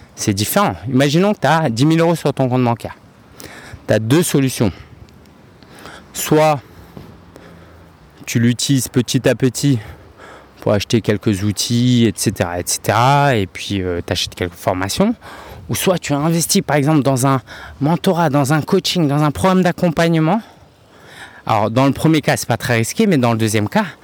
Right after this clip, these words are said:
tu peux avoir des résultats fulgurants, partant du principe que, bah, c'est sur-, sur-,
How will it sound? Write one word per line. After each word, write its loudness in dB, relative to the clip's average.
tu -6
peux 0
avoir 0
des 0
résultats 0
fulgurants, 0
partant 2
du 0
principe -2
que, 2
bah, 0
c'est -4
sur-, -4
sur-, -6